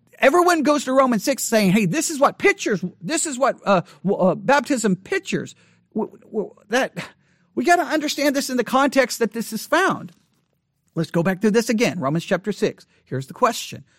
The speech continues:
"What shall we say then? Shall you continue in sin that grace may abound? God forbid. How shall we that are dead to sin live any longer therein? Know ye not that so many of us as were baptized into Jesus Christ were baptized into his death?"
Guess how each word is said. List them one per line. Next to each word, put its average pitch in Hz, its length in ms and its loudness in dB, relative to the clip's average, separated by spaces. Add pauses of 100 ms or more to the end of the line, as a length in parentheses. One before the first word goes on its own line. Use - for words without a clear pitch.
(140)
"What 135 120 -2
shall 185 140 0
we 202 100 2
say 214 200 0
then? 131 220 -8 (220)
Shall - 180 -4
you 170 120 -2
continue 208 440 0
in 202 80 -4
sin 214 200 -2
that 185 100 -2
grace 190 240 -4
may 196 140 0
abound? 226 340 2 (320)
God 139 240 -8
forbid. 233 480 -2 (260)
How 156 280 -2
shall 202 260 0
we 214 160 0
that 202 140 4
are 202 80 2
dead 202 240 2
to 247 80 -6
sin 196 240 -4
live 185 180 0
any 196 160 -2
longer 190 320 0
therein? 233 520 -2 (460)
Know 208 420 4
ye 233 260 0
not 208 320 2
that 170 100 -4
so 220 160 -2
many 214 240 -4
of 196 80 -2
us 214 160 0
as 175 140 -4
were 165 100 0
baptized 185 560 0
into 196 160 -4
Jesus 185 320 -10
Christ 208 240 -2
were 202 80 -6
baptized 165 560 -2
into 190 300 -6
his 196 280 0
death?" 277 400 -2